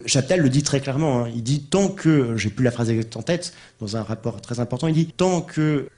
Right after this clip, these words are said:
la fortune d'un manufacturier dépendra d'un simple magistrat de police, comment peut-on penser que les manufacturiers risqueront d'investir, euh, et risqueront, euh, leurs capitaux, euh, dans des usines polluantes ? Le décret de mille huit cent dix a d'autre part un rôle important parce qu'il dépénalise,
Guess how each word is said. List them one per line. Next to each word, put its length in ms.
la 80
fortune 640
d'un 100
manufacturier 640
dépendra 400
d'un 100
simple 460
magistrat 400
de 80
police, 680
comment 240
peut-on 340
penser 640
que 80
les 80
manufacturiers 640
risqueront 720
d'investir, 760
euh, 340
et 60
risqueront, 560
euh, 80
leurs 160
capitaux, 500
euh, 100
dans 160
des 220
usines 200
polluantes ? 500
Le 80
décret 280
de 60
mille 120
huit 40
cent 180
dix 500
a 260
d'autre 300
part 300
un 60
rôle 260
important 440
parce 160
qu'il 460
dépénalise, 840